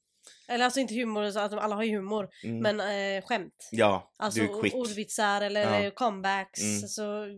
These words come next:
Speaker 1: jag, nej men alltså väldigt, jag är väldigt snabb.
Speaker 2: Mm.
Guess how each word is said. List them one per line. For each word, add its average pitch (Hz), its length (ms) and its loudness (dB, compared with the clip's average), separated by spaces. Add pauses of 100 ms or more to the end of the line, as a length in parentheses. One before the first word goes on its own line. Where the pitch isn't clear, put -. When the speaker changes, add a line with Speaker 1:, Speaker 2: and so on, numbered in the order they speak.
(120)
Speaker 1:
jag, 208 420 -2 (1700)
nej 208 140 -2
men 233 160 2
alltså 240 200 2
väldigt, 226 380 2
jag 220 80 -2
är 214 40 -4
väldigt 214 160 -4
snabb. 214 180 0 (160)
Speaker 2:
Mm. 110 260 0